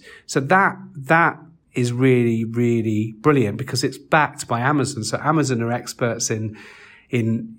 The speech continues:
you know, in shopping, online shopping, of course, uh, but also user interfaces through all their products. And so we benefit, and therefore our customers benefit from the fact that we've got that Amazon technology that makes it dead simple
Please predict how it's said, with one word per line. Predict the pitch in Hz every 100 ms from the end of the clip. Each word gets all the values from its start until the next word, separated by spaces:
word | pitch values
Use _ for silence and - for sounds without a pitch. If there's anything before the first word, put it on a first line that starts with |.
| -
you | - 120
know, | 107
in | 107 107 110
shopping, | - 147 143 139 131
online | 131 127 117 117
shopping, | - 135 135
of | 120
course, | 120 123 117 127 -
uh, | 120 117
but | 131
also | 139 139 120
user | 113 123 120 120
interfaces | 123 127 - 98 98 104
through | - 110
all | 107
their | 104 104
products. | 135 120 85 - - - -
And | 131 127
so | 131
we | 120 131 185 165
benefit, | 123 107 - 110 107 - _ - - -
and | 120
therefore | 123 127 98
our | 95
customers | - 175 - 104 98
benefit | 110 101 104 110 104 -
from | - 113 110
the | 110
fact | - 113 -
that | 110
we've | 110
got | 113 110
that | 107 104
Amazon | 120 113 113 113
technology | 101 117 127 117 107 107
that | 107
makes | 120 131 127 -
it | 104 127
dead | 147 131
simple | - 139 123 113 104 98 107